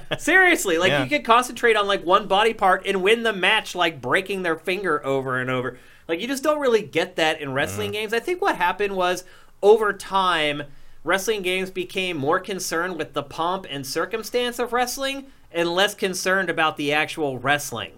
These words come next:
Speaker 1: Yeah, but, like, they
Speaker 2: They
Speaker 1: don't even
Speaker 2: started
Speaker 1: do that
Speaker 2: devoting
Speaker 1: well.
Speaker 2: Yeah, I know, but they started devoting the resources to these corny backstage cutscenes and all
Speaker 1: Mm-hmm.
Speaker 2: this other dumb crap instead of just making the wrestling game fun to play. I don't like wrestling. I haven't cared about wrestling since I was, like, six years old.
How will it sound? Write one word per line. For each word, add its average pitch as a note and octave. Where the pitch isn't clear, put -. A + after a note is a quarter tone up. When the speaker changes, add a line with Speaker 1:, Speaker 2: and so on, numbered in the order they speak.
Speaker 1:
Yeah, B2+
but, F3
like, F#3+
they G3+
Speaker 2:
They G3
Speaker 1:
don't A3+
even A3+
Speaker 2:
started B3+
Speaker 1:
do E3
that C#4
Speaker 2:
devoting G3
Speaker 1:
well. -
Speaker 2:
Yeah, A3+
I A3
know, D#3
but F3+
they G#3
started C4+
devoting B3
the G#3
resources F#3+
to G3
these F3
corny F#3
backstage D#3+
cutscenes D#3
and D#3+
all E3+
Speaker 1:
Mm-hmm. E3+
Speaker 2:
this D#3+
other E3
dumb D#3
crap E3
instead A#3
of C4+
just C4
making A3+
the G#3+
wrestling G3+
game F#3+
fun F#3+
to F#3+
play. F#3+
I A3
don't C4+
like F#3+
wrestling. A#3
I A3+
haven't C#4
cared A#3
about G#3+
wrestling F#3+
since F3
I F3
was, E3+
like, D#3
six E3+
years C#3
old. C3